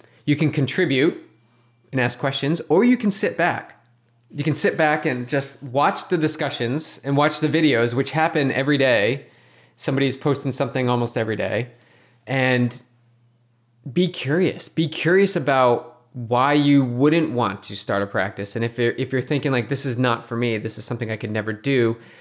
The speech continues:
that's all the more reason why you need to up your game and join the M twenty-one. And it's twenty-one dollars. It's one dollar a day. It's twenty-one days.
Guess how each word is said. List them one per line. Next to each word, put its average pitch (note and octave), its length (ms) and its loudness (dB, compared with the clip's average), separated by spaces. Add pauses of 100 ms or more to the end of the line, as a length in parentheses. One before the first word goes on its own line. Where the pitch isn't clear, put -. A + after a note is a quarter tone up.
(120)
that's C3 260 -2 (140)
all D3 220 6
the E3 100 4
more C3+ 220 4
reason A#2 440 0
why A2+ 260 2
you A2 140 -2
need A#2+ 220 0
to A#2 200 -6
up B2+ 180 -4
your A#2+ 120 0
game A2+ 520 -2
and A2 300 -2
join A2+ 560 0
the A2 140 -4
M A2+ 100 -4
twenty-one. A#2 720 0 (400)
And A#2 140 0
it's A#2 140 -2
twenty-one F3+ 460 2
dollars. A2 540 2
It's - 360 -12
one B2 420 0
dollar C3 280 4
a B2 80 6
day. G#2+ 340 4
It's - 220 -6
twenty-one C3 360 0
days. G#2+ 340 0